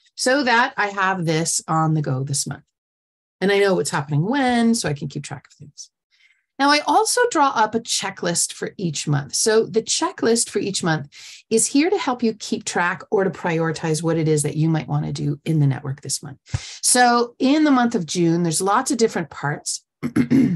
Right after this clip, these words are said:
If you keep scrolling down, there's a printable version here.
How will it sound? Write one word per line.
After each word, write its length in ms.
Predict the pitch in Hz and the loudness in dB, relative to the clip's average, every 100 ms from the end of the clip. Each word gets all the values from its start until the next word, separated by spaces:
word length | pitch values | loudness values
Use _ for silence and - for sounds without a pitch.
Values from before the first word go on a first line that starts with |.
| 143 - _ _ _ _ _ _ _ _ _ _ - _ _ _ 180 | -2 -6 _ _ _ _ _ _ _ _ _ _ -20 _ _ _ -6
If 100 | 226 | -2
you 60 | |
keep 200 | - 320 | 2 2
scrolling 540 | - - 247 220 190 190 | 2 2 4 4 4 2
down, 240 | 185 185 | 2 2
there's 180 | 185 175 | 0 -2
a 60 | |
printable 560 | 147 - 285 262 202 190 | -4 -2 0 0 0 0
version 420 | 175 165 165 160 | 0 0 0 0
here. 460 | 156 156 135 208 | 2 0 0 -4